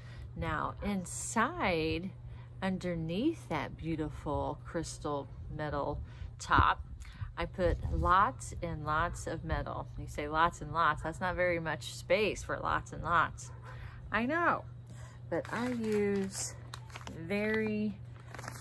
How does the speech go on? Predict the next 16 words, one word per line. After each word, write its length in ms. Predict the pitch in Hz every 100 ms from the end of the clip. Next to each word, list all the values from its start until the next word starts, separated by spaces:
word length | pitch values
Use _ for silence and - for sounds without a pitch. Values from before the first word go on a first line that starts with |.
| -
tiny, 800 | - 196 185 185 180 180 175 180 - - - - -
I 40 |
don't 120 | 160 143
know 80 |
if 100 | 151 160
you 60 |
can 160 | 165 165
see 280 | - 160 143
it, 220 | 151 196 - - - - - - - - - - - - - -
but 80 | 156
I 260 | 190 196
use 260 | 170 165 160
very, 440 | 170 202 277 302
very 420 | 285 285 277 262
tiny, 760 | 254 - 247 233 208 196 208 254 - - - - - - - - - -
oh 20 | -